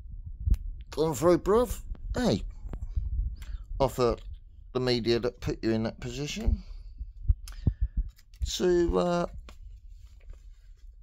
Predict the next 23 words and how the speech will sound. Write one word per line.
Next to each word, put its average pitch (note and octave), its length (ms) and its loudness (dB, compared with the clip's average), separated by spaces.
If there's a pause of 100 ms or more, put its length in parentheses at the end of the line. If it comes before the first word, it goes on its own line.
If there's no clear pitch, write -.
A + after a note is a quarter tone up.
(260)
invest D#3 480 2
in D#3+ 140 0
that E3 180 0
business, C#3+ 440 2
wouldn't C#3 260 4
it? - 140 -2 (280)
And A2+ 120 -6
do B2 140 6
it - 240 -6
properly. A2+ 420 2 (840)
Hmm, B2+ 500 0 (500)
how E3 80 -2
are E3 60 0
we D#3 100 2
gonna D3 280 0
sort - 380 -4
that - 200 2
out? F#2+ 240 2 (1040)
Phone D#3+ 340 8
call E3+ 260 12
for E3+ 140 4
Jerry E3 360 10
Hall. D3+ 520 8